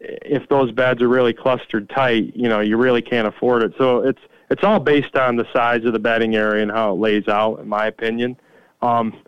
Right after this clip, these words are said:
one thing I also do wanna bring up about hunting bedding areas that I do a lot,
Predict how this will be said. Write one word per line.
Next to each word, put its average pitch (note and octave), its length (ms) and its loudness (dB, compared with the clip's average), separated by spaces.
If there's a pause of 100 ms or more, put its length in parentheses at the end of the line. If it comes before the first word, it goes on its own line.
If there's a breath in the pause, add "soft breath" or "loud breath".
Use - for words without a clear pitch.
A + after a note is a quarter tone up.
(280 loud breath)
one G#3 180 2
thing A3 220 4
I C3 160 2
also B2+ 560 2
do A#2+ 260 2
wanna A2+ 260 2
bring A2 300 0
up G#2+ 180 -2
about G#2+ 320 0
hunting A2 280 -2
bedding A2+ 320 2
areas G2+ 300 0
that A2 100 0
I G#2 120 2
do A2+ 280 2
a G#2 40 4
lot, G#2+ 460 0